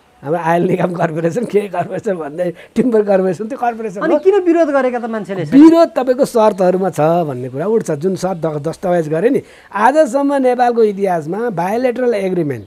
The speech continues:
Speaker 1: यो त bilateral agreement हो, bilateral agreement संसदमा किन लाने? सरकारको ब-,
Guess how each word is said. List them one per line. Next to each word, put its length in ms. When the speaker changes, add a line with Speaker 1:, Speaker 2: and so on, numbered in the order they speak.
Speaker 1:
यो 60
त 60
bilateral 500
agreement 380
हो, 80
bilateral 500
agreement 420
संसदमा 400
किन 240
लाने? 280
सरकारको 520
ब-, 300